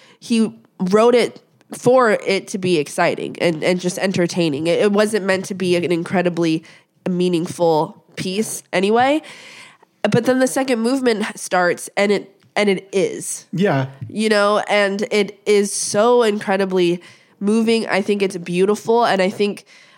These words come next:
Speaker 1: for something that's written in major, it sounds, like you said, it does have this,
Speaker 2: There's
Speaker 1: like,
Speaker 2: definitely modes of
Speaker 1: melancholic
Speaker 2: minor, yeah.
Speaker 1: Yeah, there's some, yeah, it switches a little bit. And it just has this melancholic quality, and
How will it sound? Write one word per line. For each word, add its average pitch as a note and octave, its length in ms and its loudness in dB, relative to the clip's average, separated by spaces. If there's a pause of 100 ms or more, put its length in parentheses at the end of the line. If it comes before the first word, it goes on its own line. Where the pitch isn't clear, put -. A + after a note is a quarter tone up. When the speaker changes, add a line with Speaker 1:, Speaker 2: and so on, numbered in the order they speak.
Speaker 1:
for A3 140 0
something A3+ 480 -2
that's G3 320 0
written G3 320 -2
in F#3+ 200 0
major, G#3 580 0 (680)
it - 500 -2 (360)
sounds, A3+ 880 0 (1000)
like G#3 200 2
you G#3 80 -4
said, G#3 260 0
it F#3+ 200 -2
does G#3 180 0
have G3 240 -2
this, F#3 160 -2
Speaker 2:
There's E3 240 0
Speaker 1:
like, C3 60 -6
Speaker 2:
definitely F3+ 300 4
modes C#3 100 4
of - 40 2
Speaker 1:
melancholic F#3 280 2
Speaker 2:
minor, A#2+ 440 -2
yeah. B2 280 0
Speaker 1:
Yeah, G#3 220 4
there's G#3+ 200 2
some, A#3+ 180 -2
yeah, F#3 220 2
it F#3+ 60 0
switches A3+ 340 -2
a A3 60 2
little G#3+ 180 2
bit. F#3 320 -2 (320)
And A3 220 0
it A3 100 2
just A3+ 220 -2
has A#3+ 260 2
this C4 180 -6
melancholic G#3+ 600 0
quality, G#3 680 0
and E3+ 600 -2